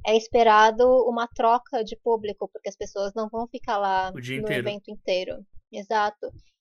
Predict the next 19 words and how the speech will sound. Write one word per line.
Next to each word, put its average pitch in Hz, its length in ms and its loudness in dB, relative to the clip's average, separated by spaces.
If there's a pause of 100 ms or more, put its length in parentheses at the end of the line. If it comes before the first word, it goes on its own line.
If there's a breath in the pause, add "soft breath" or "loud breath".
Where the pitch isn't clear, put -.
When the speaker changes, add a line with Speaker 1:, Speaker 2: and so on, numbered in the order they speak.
Speaker 1:
E 208 60 -10
na 208 120 -2
Flip 220 300 -8
Hop, 196 320 2 (500)
é, 220 300 -2
a 208 60 -4
gente 208 440 -8
tenta 226 380 -4
fazer 208 340 -4
com 220 140 -8
que - 80 -12
a 226 60 -4
pessoa 220 540 -2
assista 220 440 -10
ao 240 60 -4
máximo 226 480 -8
de 226 120 -12
mesas 226 460 -8
possível. 226 720 -10